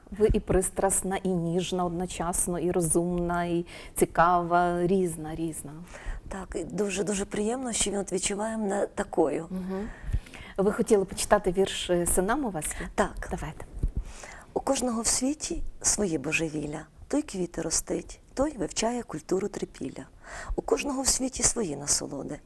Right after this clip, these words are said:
Speaker 2: Хтось хліб, хліб випікає, а інший з'їдає народи. У кожного в світі своя є мета. Одному просвітлення, іншому булка золота.
Speaker 1: Мгм.
Speaker 2: У кожного в світі своя є любов.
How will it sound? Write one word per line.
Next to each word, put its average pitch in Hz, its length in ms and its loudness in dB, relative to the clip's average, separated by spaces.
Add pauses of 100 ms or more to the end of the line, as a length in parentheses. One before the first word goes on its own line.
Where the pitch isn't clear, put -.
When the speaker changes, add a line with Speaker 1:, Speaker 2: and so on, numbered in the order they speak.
(200)
Speaker 2:
Хтось - 300 2
хліб, - 160 0 (360)
хліб - 380 2
випікає, 131 600 -6 (160)
а 165 100 0
інший 220 400 -2
з'їдає 185 440 -2
народи. 160 400 -8 (560)
У - 60 0
кожного 277 400 -2
в 247 40 -4
світі 269 500 0
своя 190 400 2
є 143 120 -4
мета. - 360 -8 (460)
Одному 254 420 0
просвітлення, - 720 -4 (360)
іншому 190 480 -2
булка 156 400 -2
золота. 156 560 -6
Speaker 1:
Мгм. 196 280 -12 (300)
Speaker 2:
У - 100 4
кожного 269 380 0
в 262 40 0
світі 302 360 0
своя 190 320 0
є - 140 -6
любов. - 360 -6